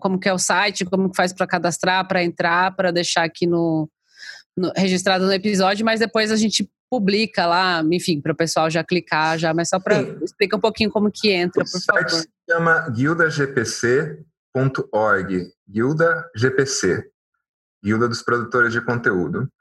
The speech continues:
Speaker 2: É, guilda G P C ponto org, aí logo que você vai abrir tem uma pequena apresentação com o nosso gato lá em cima,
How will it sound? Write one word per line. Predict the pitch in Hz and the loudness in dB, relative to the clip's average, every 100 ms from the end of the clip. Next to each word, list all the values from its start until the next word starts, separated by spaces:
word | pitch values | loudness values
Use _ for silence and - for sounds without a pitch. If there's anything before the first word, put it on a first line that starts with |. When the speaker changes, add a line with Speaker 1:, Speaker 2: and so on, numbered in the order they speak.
| - - - - - 101 | -12 -6 -6 -8 -6 -2
Speaker 2:
É, | 101 104 104 101 - | 0 0 -2 -6 -6
guilda | 131 131 | 0 0
G | 123 | 0
P | 127 127 | 0 -2
C | - | -2
ponto | - 139 147 | -2 -2 -2
org, | 139 147 160 | 0 0 0
aí | 160 | 2
logo | 156 170 | 2 0
que | 165 | -4
você | - 175 | -4 -2
vai | 139 131 | 2 2
abrir | 113 113 | 2 -2
tem | 131 143 | -2 -2
uma | 131 | -2
pequena | - 127 - 135 131 | -2 -6 -2 0 2
apresentação | 127 120 117 110 - 120 123 | 0 0 0 0 0 -2 -2
com | - | -2
o | 101 | 0
nosso | 104 - 98 | 0 -4 -2
gato | 98 104 - 104 | 0 0 0 -2
lá | 101 | 0
em | 101 | 0
cima, | - 117 147 185 | -2 0 2 0